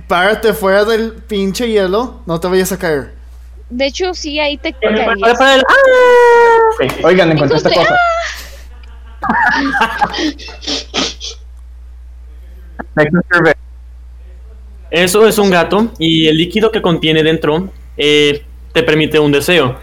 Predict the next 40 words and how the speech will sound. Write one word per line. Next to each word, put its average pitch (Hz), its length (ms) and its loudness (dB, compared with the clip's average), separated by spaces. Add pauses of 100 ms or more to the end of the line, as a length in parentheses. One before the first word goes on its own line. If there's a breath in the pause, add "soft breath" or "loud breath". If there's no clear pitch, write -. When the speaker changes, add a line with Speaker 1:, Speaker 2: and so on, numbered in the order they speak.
(260 loud breath)
Speaker 3:
Pero, 196 480 2 (480)
si 180 280 -2
abres 185 340 2
el 190 120 0
gato, 180 420 -4 (1120)
quitando 151 400 -2
la 165 140 2
cabeza, 151 500 -2
lo 131 140 -2
matas. 160 560 -4 (460)
Si 170 280 -2
rompes 220 500 0
el 208 140 2
gato, 170 400 -2
se - 120 -2
desperdicia 151 560 -2
el 123 60 -4
deseo. 135 340 -2 (1040)
Speaker 4:
Entonces, 147 300 0
¿me 151 80 2
tengo 143 220 0
que - 100 0
tomar 139 240 0
el 151 100 2
líquido? 202 360 -2 (840)
Speaker 2:
No, 254 240 -4
nomás 233 300 -4
Speaker 3:
Déjame 208 300 2
Speaker 2:
tienes 214 220 2
Speaker 3:
con- 240 60 -4
Speaker 2:
que 208 60 -6
abrirlo. 196 480 -8 (1300)
Speaker 4:
Ah, 120 240 -4
abrirlo 143 360 2
y 165 40 4
se 175 100 0
me 139 100 2
va 135 80 6
a 156 80 -2
conceder 151 640 2